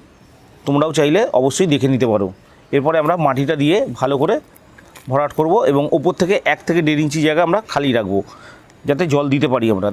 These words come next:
দেখো, আমি কিন্তু মাটি দিয়ে ভরাট করে দিলাম এবং ওপর থেকে এক দেড় ইঞ্চি জায়গা খালি রেখে দিয়েছি, যাতে আমরা এর মধ্যে ভালো করে জলটা দিতে পারি। এরপর আসছি জল দেওয়ার ব্যাপারটা, জল কিরমভাবে দেবো। দেখো, প্রতিস্থাপনের পর আমাদের সম্পূর্ণ টব ভর্তি করে জল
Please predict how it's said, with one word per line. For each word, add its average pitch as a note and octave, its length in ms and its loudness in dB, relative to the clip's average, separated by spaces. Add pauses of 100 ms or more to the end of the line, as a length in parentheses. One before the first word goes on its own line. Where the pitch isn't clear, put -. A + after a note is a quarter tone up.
দেখো, G#2 160 -4 (220)
আমি C#3 200 -2
কিন্তু D3 160 0 (100)
মাটি C#3 240 0
দিয়ে D3+ 140 2
ভরাট C3+ 240 -2
করে D#3+ 140 2
দিলাম F#3 240 2
এবং D3+ 120 2 (140)
ওপর D3 200 0
থেকে E3 200 2
এক C3 100 -2
দেড় C#3+ 160 2
ইঞ্চি D3 220 -4
জায়গা D#3 160 2 (140)
খালি C3+ 240 -2
রেখে G#2+ 200 0
দিয়েছি, G2 220 -4 (460)
যাতে C3 200 2
আমরা E3 140 2 (760)
এর C3 120 2
মধ্যে C#3 200 2 (520)
ভালো C3+ 280 -2
করে F3+ 180 4
জলটা C#3+ 200 0 (100)
দিতে C3+ 220 0
পারি। G2 140 -2 (260)
এরপর F3 240 0
আসছি - 160 -4 (120)
জল F3 220 2
দেওয়ার E3 220 2
ব্যাপারটা, G#2+ 360 -2 (400)
জল F3 220 0
কিরমভাবে E3 420 0
দেবো। B2 140 2 (100)
দেখো, D#3+ 180 0 (160)
প্রতিস্থাপনের G3+ 640 0 (100)
পর F3+ 140 2 (120)
আমাদের F#3 220 0 (100)
সম্পূর্ণ F3 340 -2 (120)
টব E3+ 220 2
ভর্তি C3+ 260 -4
করে E3 160 2
জল C#3+ 100 2